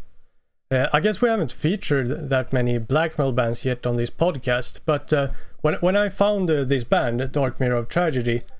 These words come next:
I felt that it was time. Uh, the subgenre of the bands that I have made most episodes about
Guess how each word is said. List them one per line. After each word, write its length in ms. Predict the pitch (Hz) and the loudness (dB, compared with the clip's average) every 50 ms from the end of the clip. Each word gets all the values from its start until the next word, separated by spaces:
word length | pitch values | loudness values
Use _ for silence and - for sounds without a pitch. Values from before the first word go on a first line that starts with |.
| - - - | -14 -6 -2
I 140 | - 180 160 | 0 0 2
felt 240 | - - 131 123 120 | 2 0 0 0 0
that 100 | 131 120 | 0 0
it 40 | 120 | 0
was 180 | 113 113 - | 0 0 0
time. 400 | - 160 160 139 123 120 120 - - - - - - - - _ _ _ _ _ _ _ _ _ _ - | 0 0 0 0 -2 -4 -4 -6 -8 -10 -12 -16 -20 -20 -20 _ _ _ _ _ _ _ _ _ _ -2
Uh, 260 | 135 123 123 120 123 | 0 0 2 2 0
the 140 | 131 151 156 | 0 0 0
subgenre 560 | - - 208 214 185 170 180 170 160 156 147 | 2 2 2 2 2 0 0 2 2 0 0
of 80 | 139 131 | 0 0
the 80 | 123 | 0
bands 460 | 117 151 151 151 147 147 143 - - - | 2 2 2 2 0 0 -2 -2 -4 -4
that 220 | 147 139 135 135 131 | -2 -2 0 2 2
I 320 | 127 131 127 123 120 127 - | 2 2 0 -2 -2 -4 -4
have 320 | - - 123 117 123 123 | -2 0 0 0 0 0
made 380 | 131 131 123 117 117 120 123 - - - - - - | 0 0 0 0 0 -2 -4 -8 -10 -16 -12 -4 -2
most 320 | 127 127 123 120 - - | 0 0 0 -2 -2 -2
episodes 640 | 208 190 185 - 180 151 - 151 135 123 123 - - - - - - - - - - - - - | -2 0 0 0 0 0 0 0 0 0 -2 -4 -4 -6 -8 -8 -8 -10 -14 -20 -20 -20 -10 -6
about 400 | - 127 123 123 120 123 120 - | -4 -2 0 0 0 -2 -4 -8